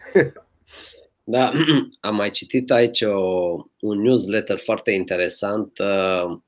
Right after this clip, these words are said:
Speaker 2: că în ultima perioadă se tot vorbește <clears throat> cu să-ți faci un business din pasiune, știi?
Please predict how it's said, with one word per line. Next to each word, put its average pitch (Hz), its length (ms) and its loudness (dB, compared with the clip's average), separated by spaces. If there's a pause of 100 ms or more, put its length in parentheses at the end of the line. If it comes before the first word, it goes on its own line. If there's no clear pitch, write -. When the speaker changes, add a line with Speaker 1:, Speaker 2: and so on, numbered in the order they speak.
(640)
Speaker 2:
că - 100 -8
în 95 120 0
ultima 107 400 0
perioadă 98 1000 4
se - 220 -4
tot - 320 -2
vorbește 95 540 0 (120)
<clears throat> - 100 -20
cu 82 380 -6 (180)
să-ți - 340 -4
faci 123 260 2
un 107 160 0
business 101 400 0
din 95 200 -2
pasiune, 90 840 0
știi? 101 480 -10